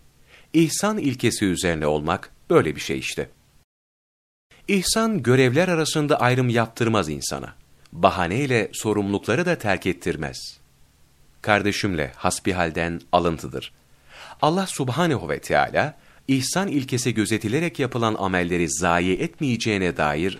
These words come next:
vaatte bulunmuştur. Allah Subhanehu ve Teala şöyle buyuruyor: "Biz ihsan üzere amel edenlerin ecrini zayi etmeyiz." Kehf suresi otuzuncu ayet.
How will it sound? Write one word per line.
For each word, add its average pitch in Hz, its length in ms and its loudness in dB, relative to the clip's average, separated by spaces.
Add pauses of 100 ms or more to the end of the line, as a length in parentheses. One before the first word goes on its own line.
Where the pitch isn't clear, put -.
(100)
vaatte 117 560 0
bulunmuştur. 69 720 -8 (460)
Allah 95 340 2
Subhanehu 76 680 -2
ve 73 100 -2
Teala 78 540 0 (160)
şöyle 123 480 -2
buyuruyor: 76 460 -6 (640)
"Biz 131 460 0
ihsan 120 500 0
üzere 131 440 0
amel 98 280 0
edenlerin 98 640 2
ecrini 87 540 0 (140)
zayi 101 480 0
etmeyiz." 90 640 -8 (420)
Kehf 120 260 0
suresi 87 680 0 (300)
otuzuncu 104 600 0
ayet. 69 400 -4